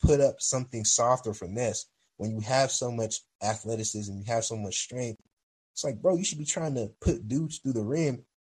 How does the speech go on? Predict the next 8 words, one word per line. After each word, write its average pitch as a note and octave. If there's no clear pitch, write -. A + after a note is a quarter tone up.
and G#2+
doing B2
power D#3
layups B2+
and G2
power D3+
finishes. C3+
Like, F#2+